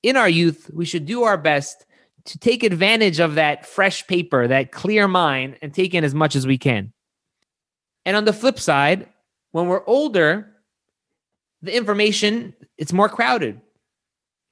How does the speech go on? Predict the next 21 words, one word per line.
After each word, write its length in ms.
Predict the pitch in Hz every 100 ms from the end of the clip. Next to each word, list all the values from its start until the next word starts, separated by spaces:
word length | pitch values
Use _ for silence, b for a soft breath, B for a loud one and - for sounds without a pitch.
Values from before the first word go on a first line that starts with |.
| -
And 100 | 185
we 80 | 240
get 200 | 269 208
busier 300 | 294 254 160
with 160 | 131
things. 220 | - 127 139
And 100 | 214
I 100 | 262
don't, 140 | 285
I 60 | 240
don't 140 | 285
think 120 | 294
it 40 | 262
has 80 |
to 60 | 196
do 160 | 220 202
necessarily 480 | 196 196 202 190
with 160 | 160 156 -
age 320 | 254 247 -
per 100 | 147
se, 440 | - 131 127 185